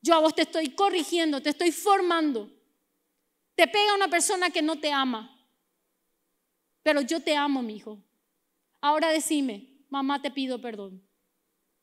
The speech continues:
Y me decían, "Mamá, te pido perdón". Y decime, "No voy a volver a hacer eso, no voy a volver". Le enseñaba, le hacía repetir. Y después le decía, "Bueno, ahora vamos a pedirle perdón a Dios. Pedirle perdón a Dios por tu, por tu desobediencia".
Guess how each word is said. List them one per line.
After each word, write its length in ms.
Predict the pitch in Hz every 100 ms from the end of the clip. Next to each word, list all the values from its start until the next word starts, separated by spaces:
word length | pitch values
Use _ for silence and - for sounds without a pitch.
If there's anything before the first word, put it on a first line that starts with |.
| _
Y 100 | 262
me 120 | 262 254
decían, 580 | 226 240 311 240 214 _ _ _ _ _ _ _
"Mamá, 340 | 247 240 240 269
te 120 | 294
pido 280 | 254 233 240
perdón". 400 | 247 220 202 190 _ _ _ _ _ _ _ -
Y 120 | 311
decime, 560 | 285 294 359 285 226 220
"No 140 | 285
voy 160 | 285 320
a 60 |
volver 280 | 320 302 285
a 40 | 269
hacer 220 | 269 233
eso, 300 | 226 208 208 -
no 160 | 247
voy 160 | 226 226
a 60 | 254
volver". 220 | 277 226
Le 100 | 311
enseñaba, 500 | 349 392 494 381 285
le 80 | 320
hacía 200 | 392 415
repetir. 560 | 403 381 - 339 247 _ _ _ _ _ _ _ _ _ _ _ _
Y 80 | 440
después 260 | 427 427
le 60 | 403
decía, 160 | 381 339
"Bueno, 180 | 320
ahora 120 | 330 359
vamos 140 | 370
a 100 | 339
pedirle 260 | 330 320 311
perdón 320 | 302 277 269
a 80 | 240
Dios. 200 | 226 -
Pedirle 320 | 320 381 381
perdón 280 | 370 339 330
a 80 | 302
Dios 200 | 294 277
por 140 | 294
tu, 220 | 302 285 - _ _
por 140 | 302 285
tu 80 | 302
desobediencia". 960 | 277 302 269 254 247 226 226 240